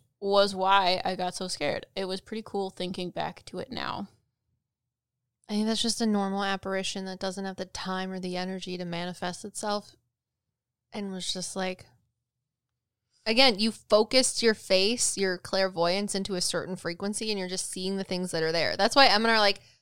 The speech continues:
Speaker 2: "Is everything just haunted?"
Speaker 1: Um, I don't think they apparated. I think that you just have a hard time seeing details of things. So when you remember, like, have memories, you're probably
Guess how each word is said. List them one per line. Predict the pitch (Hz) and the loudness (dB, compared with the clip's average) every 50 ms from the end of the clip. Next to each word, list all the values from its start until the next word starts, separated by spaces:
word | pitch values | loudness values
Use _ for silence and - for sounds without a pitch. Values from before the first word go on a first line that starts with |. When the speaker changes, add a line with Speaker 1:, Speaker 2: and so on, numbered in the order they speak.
| _ _ _ _ _ _ _ _ _ _ _ _ _ _ - | _ _ _ _ _ _ _ _ _ _ _ _ _ _ 0
Speaker 2:
"Is | - 262 285 | 4 6 6
everything | 294 285 302 359 330 381 370 349 | 6 6 6 4 4 4 2 4
just | 370 370 359 - | 4 2 2 4
haunted?" | 349 349 339 349 339 370 370 381 359 - - - - - - - - _ _ _ _ _ _ _ _ | 2 2 2 2 4 4 2 2 2 0 -6 -14 -16 -18 -20 -20 -20 _ _ _ _ _ _ _ _
Speaker 1:
Um, | 226 226 220 220 220 208 196 - - | 10 10 12 10 8 6 4 -2 0
I | - 202 202 | 4 6 8
don't | 214 233 240 233 220 | 8 8 6 4 4
think | - 240 240 233 233 214 - 202 - 214 | 6 6 6 6 2 0 -4 -8 -10 -2
they | - 196 202 202 196 196 190 185 180 - - - _ _ _ _ _ _ - | 2 4 4 6 4 4 4 4 2 0 0 -6 _ _ _ _ _ _ 2
apparated. | 190 185 185 185 - - 185 185 180 180 180 180 180 180 175 180 175 - - - | 4 4 4 4 4 0 0 0 0 0 0 2 2 2 2 2 0 -2 -2 0
I | 175 175 175 180 | 2 2 2 2
think | - 180 175 170 175 - - - - | 0 -2 -4 -4 -4 -6 -10 -10 -2
that | - 180 180 180 180 180 - - - | 0 2 4 4 4 4 2 -2 -6
you | - 180 185 185 185 180 180 180 | -8 -6 -4 -4 -4 -2 -4 -4
just | 175 - - 180 175 180 - - - - - _ _ _ _ _ _ _ _ _ _ _ _ _ | -4 -2 0 0 0 0 -2 -6 -8 -10 -14 _ _ _ _ _ _ _ _ _ _ _ _ _
have | 202 196 208 196 185 | -4 0 0 0 2
a | - 185 175 | 0 -2 -2
hard | - - 190 180 180 - | -2 -2 -2 -2 -2 -4
time | - - 190 185 185 | -4 -4 -4 -4 -4
seeing | 180 - - 190 185 180 175 165 | -6 -6 -4 -2 -2 -2 -2 -4
details | - 170 170 - - - 170 175 190 - | -6 -8 -8 -6 -4 -4 -4 -4 -2 -4
of | - - - | -6 -6 -6
things. | - - - - 202 - - - _ _ _ _ _ _ _ _ _ _ _ _ _ _ _ _ _ _ _ _ _ _ _ _ | -6 -6 -6 -6 -8 -10 -12 -14 _ _ _ _ _ _ _ _ _ _ _ _ _ _ _ _ _ _ _ _ _ _ _ _
So | - - 185 180 175 180 | -2 2 4 6 6 4
when | - 180 185 190 | 4 2 0 0
you | 190 190 180 | 0 0 -2
remember, | 175 185 190 185 180 170 175 175 175 180 185 190 196 196 180 | 0 0 0 2 2 2 0 0 2 0 0 0 2 2 2
like, | 180 180 - | 0 -2 0
have | - 185 175 175 - | 0 0 0 0 0
memories, | 185 175 170 175 180 185 190 196 202 202 208 208 - - | -4 -2 -2 -2 -2 -2 0 0 0 -2 -2 -4 -6 -8
you're | - 190 185 180 180 | -8 -10 -10 -10 -10
probably | 175 - 185 185 180 180 185 185 | -8 -4 -2 -2 0 0 -2 -4